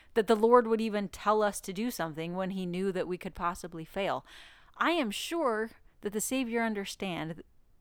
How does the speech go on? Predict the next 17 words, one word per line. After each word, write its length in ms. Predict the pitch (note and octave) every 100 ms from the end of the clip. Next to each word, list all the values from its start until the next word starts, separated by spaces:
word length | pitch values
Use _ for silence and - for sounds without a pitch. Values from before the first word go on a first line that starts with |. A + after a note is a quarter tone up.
| _
or 160 | G3+ G3
understood 680 | G#3+ G#3 F3+ - G#3+ D#3+ F3+ - - _ - _ - -
that 160 | G#3+
if 120 | G3+ - - - _ -
Peter 340 | - C#4 C4
got 380 | F#3 G3 G3+ G3
out 300 | E3 G3 A#3
of 180 | F#3 E3
that 260 | F3+ F#3 D#3+
boat, 420 | D#3 A3+ - - - _ - - -
there 140 | A#3 D#4
was 160 | F#4+
a 80 | F4+
chance 380 | - C#4+ C4+ -
he 120 | A#3+
could 180 | - -
sink. 420 | F4 C4+ -